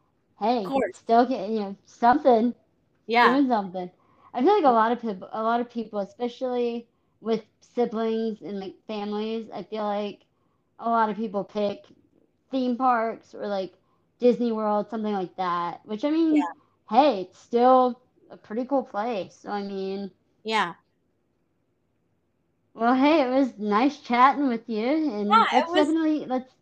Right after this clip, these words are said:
Speaker 1: definitely keep in touch.
Speaker 2: Of course, of course. This was, this is great. Um, I really wish you luck on, uh,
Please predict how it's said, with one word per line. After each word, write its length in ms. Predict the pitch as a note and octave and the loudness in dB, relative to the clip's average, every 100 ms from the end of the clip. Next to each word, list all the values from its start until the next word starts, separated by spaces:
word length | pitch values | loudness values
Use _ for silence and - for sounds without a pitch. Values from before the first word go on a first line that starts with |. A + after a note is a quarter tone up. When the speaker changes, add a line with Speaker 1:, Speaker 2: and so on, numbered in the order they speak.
| - | -2
Speaker 1:
definitely 320 | C4+ C#4 D4 | 0 2 0
keep 220 | D4 D4 | 0 -2
in 140 | C#4 B3+ | -2 -2
touch. 640 | G#3+ B3 G3+ E3+ - - - | -2 -2 -4 -8 -18 -12 -8
Speaker 2:
Of 140 | D4 - | -8 -4
course, 420 | F#4+ A4+ G#3+ - | 0 2 0 -6
of 100 | A#3 | -16
course. 440 | - F4+ A#3+ G3+ - | -4 -2 -2 -4 -10
This 220 | C4+ - | -10 -8
was, 340 | D#4+ C#4+ - - | -6 -6 -8 -12
this 160 | B3+ C4 | -14 -12
is 120 | C#4 | -8
great. 400 | A#3+ C4+ A#3+ - - | -4 -2 -4 -8 -10
Um, 460 | A3+ A3 G3+ F#3 _ _ _ _ - | -6 -4 -6 -12 _ _ _ _ -6
I 340 | A#3+ B3 - - _ - | -2 -2 -6 -14 _ -18
really 440 | G#3 G#3+ C#4+ F#4+ | -12 -8 -4 -4
wish 240 | D4 C#4+ | -4 -6
you 100 | A#3 | -8
luck 420 | G3+ G3+ C#4+ - - | -4 -4 -4 -6 -12
on, 460 | G#3 G3+ G3+ G3+ F#3 | -8 -8 -8 -10 -14
uh, 520 | - G3+ F3+ F3 | -10 -6 -6 -6